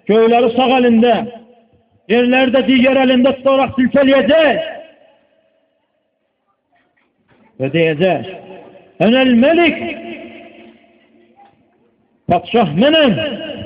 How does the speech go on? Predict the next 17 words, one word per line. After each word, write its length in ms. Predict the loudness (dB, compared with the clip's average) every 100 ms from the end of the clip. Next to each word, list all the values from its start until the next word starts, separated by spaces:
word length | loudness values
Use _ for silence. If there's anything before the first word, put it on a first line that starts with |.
| -18 -20 -20 -20 -6
ağa 280 | -2 0 2
mənəm, 480 | 2 2 2 0 -2 -10 -20 _ _ _ _ -4
başçı 380 | -4 -4 -2
mənəm." 580 | 0 2 2 0 -2 -10 -18 -20 _ _ -4
Aləmlərin 680 | 0 2 2 2 2 0 0
Rəbbi 280 | 0 0 0
mənəm. 360 | 2 2 0 -4 -14 -20 _ _ _ _ _ _ _ _ _ _ _ _ _ _ _ _ -18
Və 60 | -4
soruşacaq 560 | -4 -2 0 0 -2 -2
silkələyəndə, 640 | -2 0 0 -2 -6 -10 -12 -20 _ _ _ _ _ _ -4
"Limenil 540 | -2 2 2 2 2 2
mulkul 400 | 0 0 0 0
yevm?" 360 | 0 0 -4 -14 _ _ _ _ _ _ _ _ _ _ _ _ _ _ -20 _ -20 -16 -2
Bu 140 | 0
gün 180 | 2 2
mülk 520 | 4 4 2 0 -2
kimindir? 600 | 0 2 2 2 2 0